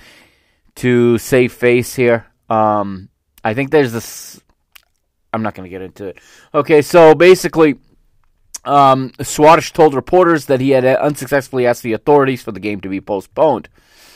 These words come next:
In the middle of the afternoon, he communicated to the Liga, he told the press,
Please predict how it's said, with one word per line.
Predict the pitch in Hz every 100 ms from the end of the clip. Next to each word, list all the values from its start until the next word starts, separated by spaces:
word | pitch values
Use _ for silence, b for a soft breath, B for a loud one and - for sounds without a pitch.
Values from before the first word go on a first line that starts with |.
| b b b
In | 101
the | 104
middle | 110 107
of | 107
the | 104 110
afternoon, | 110 - 107 113 110 107
he | 104
communicated | 131 120 123 127 156 151 165 143 135
to | 139
the | 123
Liga, | 135 147 127
he | 120
told | - 117 104
the |
press, | - 110 107 -